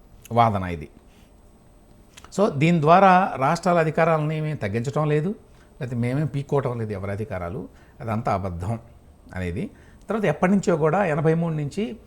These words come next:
ఈ ఎన్నికల సంఘం కావచ్చు, ఇతరులు కావచ్చు, నీతి ఆయోగ్ కూడా ఈ మధ్యకాలంలో రెండు వేల పదిహేడులో వీళ్ళంతా రికమెండ్ చేశారు ఏకకాలంలో ఎన్నికలు ఉంటే మంచిది దేశానికి అని.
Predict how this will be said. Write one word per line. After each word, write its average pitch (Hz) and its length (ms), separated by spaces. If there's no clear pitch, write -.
ఈ 147 380
ఎన్నికల 147 280
సంఘం 135 360
కావచ్చు, 127 300
ఇతరులు 139 280
కావచ్చు, 113 400
నీతి 147 280
ఆయోగ్ 120 260
కూడా 92 300
ఈ 127 80
మధ్యకాలంలో 110 680
రెండు 113 220
వేల 127 440
పదిహేడులో 117 460
వీళ్ళంతా 156 240
రికమెండ్ 170 340
చేశారు 135 540
ఏకకాలంలో 147 520
ఎన్నికలు 117 260
ఉంటే 110 160
మంచిది 113 320
దేశానికి 95 480
అని. 50 180